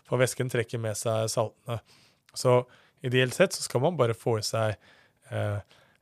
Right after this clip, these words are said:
nøyaktig den samme mengden som man mister i løpet av en dag, både gjennom, ehm, svette, respirasjon og diverse.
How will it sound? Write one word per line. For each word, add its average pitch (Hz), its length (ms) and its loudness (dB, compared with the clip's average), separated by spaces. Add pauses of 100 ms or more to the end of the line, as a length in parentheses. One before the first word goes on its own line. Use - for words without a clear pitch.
(100)
nøyaktig 117 800 -2
den 113 180 -2
samme 110 540 -2
mengden 113 500 -2
som 107 220 -4
man 107 240 -4 (240)
mister 117 520 -4 (160)
i 123 100 -2
løpet 113 360 -2
av 110 120 0
en 107 100 -6
dag, 156 400 4
både 113 560 0
gjennom, 104 520 -4 (540)
ehm, 101 480 -8 (420)
svette, 120 920 -2 (180)
respirasjon 117 960 -4
og 117 180 -8
diverse. 117 500 -2